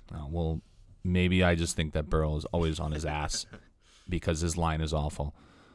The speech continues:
Speaker 1: Um, Rachel, you gotta get Khalil Herbert in there. He's on your bench. Put that man in. I'm telling you, he will have a game against the Giants this week. They're leaning on him. Um, put him in. I don't care. Over Hunt, over Dotson,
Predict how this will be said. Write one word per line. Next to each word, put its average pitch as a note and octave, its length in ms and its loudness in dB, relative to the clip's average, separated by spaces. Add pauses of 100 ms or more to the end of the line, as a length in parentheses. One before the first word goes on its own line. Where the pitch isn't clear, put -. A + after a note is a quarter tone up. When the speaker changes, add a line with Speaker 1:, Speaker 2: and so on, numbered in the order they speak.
(140)
Speaker 1:
Um, G2 300 10
Rachel, A2+ 420 10
you G#2+ 160 6
gotta G2+ 220 8
get F2 160 2
Khalil E2+ 280 6
Herbert D#2+ 320 6
in D2+ 100 4
there. D#2 180 4 (340)
He's A2+ 220 8
on G2+ 120 12
your F#2+ 100 12
bench. F2 380 6 (280)
Put A#2+ 240 12
that G#2+ 120 10
man F#2 220 8
in. E2+ 160 6
I'm E2 120 6
telling F#2 220 6
you, F2+ 100 8
he G#2 260 4
will F#2+ 200 8
have F2 220 6
a F2 80 4
game E2 240 4
against D#2+ 240 2
the E2+ 60 2
Giants D2+ 400 0
this - 160 -6
week. D2 200 -2
They're E2+ 380 4
leaning F#2 320 6
on F#2 160 8
him. F2+ 300 6 (680)
Um, E2 360 2 (140)
put G2 180 10
him G#2 160 12
in. F#2+ 200 10
I F2 100 2
don't F2 160 4
care. D2+ 300 -2
Over D2+ 320 -2
Hunt, A#2 440 6 (760)
over D#2 1120 4 (680)
Dotson, G2+ 800 6